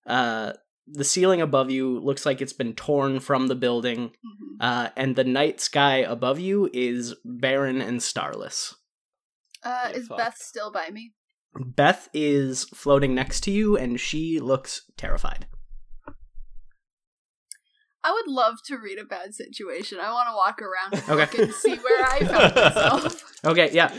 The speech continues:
Speaker 1: Roll, uh, roll me read a bad situation.
Speaker 2: Oh, that's bad.
Speaker 1: What'd you get?
Speaker 2: I got a three plus
Speaker 3: You
Speaker 2: something,
Speaker 3: can spend
Speaker 2: probably.
Speaker 3: a luck.
Speaker 2: I am aware of that.
Speaker 1: You can spend a luck.
Speaker 2: Uh, let me see how many luck points I have.
Speaker 3: This is indeed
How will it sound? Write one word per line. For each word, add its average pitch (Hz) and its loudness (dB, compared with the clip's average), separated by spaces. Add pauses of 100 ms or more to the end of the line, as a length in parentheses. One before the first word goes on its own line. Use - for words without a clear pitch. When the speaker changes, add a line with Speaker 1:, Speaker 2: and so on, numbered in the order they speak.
(100)
Speaker 1:
Roll, 160 4
uh, 160 4
roll 147 2
me 156 0
read 139 0
a 143 -2
bad 135 -2
situation. 127 -8 (600)
Speaker 2:
Oh, 359 4
that's 311 2
bad. 233 0 (160)
Speaker 1:
What'd 139 -2
you 131 -4
get? 131 -4 (540)
Speaker 2:
I 539 2
got 453 6
a 571 6 (100)
three 440 -6
plus 359 0
Speaker 3:
You - -16
Speaker 2:
something, 285 -4
Speaker 3:
can - -12
spend 196 -2
Speaker 2:
probably. 196 -2
Speaker 3:
a - 2
luck. 196 0 (360)
Speaker 2:
I 262 -6
am 285 -6
aware 214 -4
of 220 -14
that. 202 -10
Speaker 1:
You 143 -8
can 151 -2
spend 175 -4
a 180 2
luck. 185 -2 (840)
Speaker 2:
Uh, 254 2
let 262 -4
me 302 -2
see 302 -8
how 320 -4
many 240 -8
luck 175 -8
points - -12
I 113 -14
have. - -12 (1500)
Speaker 3:
This 143 -4
is 160 -2
indeed 160 -2